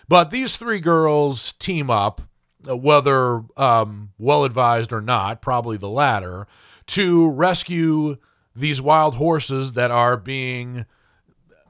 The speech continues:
summoned by an evil horse wrangler who is named Hendrix, who's voiced by Walton Goggins. And this is also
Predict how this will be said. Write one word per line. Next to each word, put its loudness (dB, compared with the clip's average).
summoned 0
by 4
an -4
evil -4
horse -2
wrangler -8
who 0
is -2
named -4
Hendrix, -6
who's -8
voiced -2
by 4
Walton 4
Goggins. 0
And -6
this -2
is -8
also 2